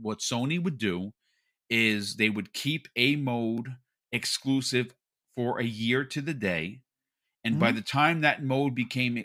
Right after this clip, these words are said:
Speaker 1: uh, available for Xbox, it was Mister Irrelevant, because the next Call of Duty was coming out. Uh,
Speaker 2: Yeah.
Speaker 1: that's how they kept you on their platform. That's,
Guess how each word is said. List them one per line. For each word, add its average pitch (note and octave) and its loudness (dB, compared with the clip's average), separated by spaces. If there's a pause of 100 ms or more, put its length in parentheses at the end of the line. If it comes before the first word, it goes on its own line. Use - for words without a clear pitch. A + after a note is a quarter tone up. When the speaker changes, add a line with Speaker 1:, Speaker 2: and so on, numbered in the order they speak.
Speaker 1:
uh, G#2 0
available A#2 0
for D3+ -4
Xbox, - -2 (420)
it C3 4
was C#3 2
Mister B2 0
Irrelevant, C#3 2
because C3+ -2
the B2 -2
next B2 0
Call A#2+ -4
of A#2 -4
Duty G#2+ -2
was G#2 -8
coming F#2+ -4
out. E3+ 0 (720)
Uh, G2+ 2
Speaker 2:
Yeah. C3 6
Speaker 1:
that's C3+ 8
how C#3 4
they B2+ 4
kept - 0
you B2+ 2
on G#2 0
their G#2+ 2
platform. G#2+ -2 (540)
That's, G#3 6